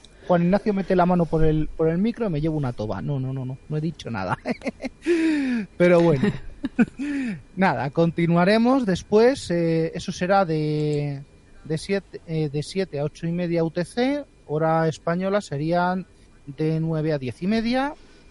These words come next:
Y a continuación, eh, de José Jiménez, eh, Yoyo Fernández, Juan Febles, Ernesto Acosta y Fernando Álvarez.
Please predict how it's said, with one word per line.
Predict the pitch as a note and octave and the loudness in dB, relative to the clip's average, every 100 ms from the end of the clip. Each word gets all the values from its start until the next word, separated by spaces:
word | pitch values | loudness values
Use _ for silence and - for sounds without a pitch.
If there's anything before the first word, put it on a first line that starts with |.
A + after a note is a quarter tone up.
| - - | -20 -4
Y | |
a | G3 | -2
continuación, | A3 G#3+ G#3+ G#3+ G#3+ - C4 C#4 D4+ F4 - - - - - - - - | -2 -4 0 0 -2 -2 0 0 -2 -8 -20 -20 -20 -20 -20 -20 -20 0
eh, | F3+ F3+ F3+ F3+ F3 F3 F3 E3+ E3 D#3+ - - - - - - | 4 6 6 6 6 6 4 2 0 -4 -14 -20 -20 -20 -20 -8
de | D#3 | -4
José | - G3+ G#3+ | 0 -2 -2
Jiménez, | - G3 A#3+ C4 C#4 D4+ - - - - - - - - - - | -4 -2 0 0 -2 -4 -12 -20 -20 -20 -20 -20 -20 -20 -20 -10
eh, | D3 D3 D3+ | -4 -2 0
Yoyo | F3+ F3+ | -2 -2
Fernández, | - F3 G#3 B3 A#3+ A#3+ A#3+ A#3 - - | -4 -4 -2 0 0 0 0 -2 -12 -14
Juan | - D#3 D#3 | -4 -4 -2
Febles, | A3+ A3+ A3+ A#3 A#3 A#3 - - | -2 0 2 2 2 0 -4 -12
Ernesto | C#3+ D#3 E3+ - C3 | -10 -6 -8 -8 -12
Acosta | - G#3+ - G#3+ | -6 -8 -4 -4
y | |
Fernando | G#3 D3+ D#3 C#3+ D#3 | -4 -6 -8 -4 2
Álvarez. | G#3 G#3 A3 B3 | 2 4 2 0